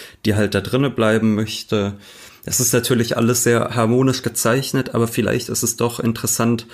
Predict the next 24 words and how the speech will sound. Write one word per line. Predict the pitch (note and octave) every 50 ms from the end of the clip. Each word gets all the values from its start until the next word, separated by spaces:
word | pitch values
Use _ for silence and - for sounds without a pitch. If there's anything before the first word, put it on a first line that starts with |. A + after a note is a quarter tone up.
| - - - - - -
ähm, | A#2 A2+ A2 A2+ A2 G#2+ G#2+
auch | - A2+ A#2 -
als | - - G#2+ - -
Kontrast, | - - A2 G2+ - - C#3 - - - A2
also | G2+ G#2 G2+
dass | G2+ G2+ -
man | A2 G#2+ G2
da | G#2 G2+
sagt, | G#2 A2 A2+ - - -
okay, | - - - B2
dieser | A2+ A2+ G#2 G#2+ G2+
vierzig | - - A#2+ A#2 - - G#2+ -
Jahre | A2 G#2 G2+ G#2 -
alte | A2 G2+ - G2
Film, | - - C3 B2+ C3+ D3+ C#3
in | A2
dem | G2+ G#2+ G#2 -
ist | - - -
das | A2+ - -
alles | G2+ G#2+ A2 - -
noch | A2
so | - - A2
ein | G#2 G2+
bisschen | G#2 - - G#2+ G2+ G2 G2